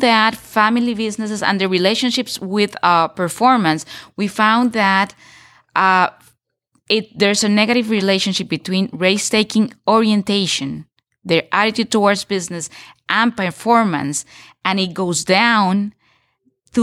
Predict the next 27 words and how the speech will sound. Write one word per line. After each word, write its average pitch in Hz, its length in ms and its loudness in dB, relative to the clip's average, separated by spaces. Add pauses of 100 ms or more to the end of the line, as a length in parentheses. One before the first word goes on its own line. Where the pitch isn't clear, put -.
(120)
a 185 60 2
point 233 720 2
where 185 360 2
they 175 260 2 (140)
say, 190 120 0 (140)
"You 170 140 -2
know 165 120 -4 (100)
what? 226 200 -6 (640)
If 165 180 -4 (160)
I - 20 0 (180)
keep 214 160 0
this 240 220 2
attitude, 214 580 0 (1120)
I 170 160 0
probably 185 500 0
get, 180 260 0 (200)
uh, 131 40 -2 (100)
you 180 100 -2
know, 160 120 -2
be 160 260 -4
out 170 80 2
of 175 80 -6
business 233 400 -2
soon." 196 200 -4 (680)
So - 260 0 (340)
it 214 160 0 (120)
changes - 1000 0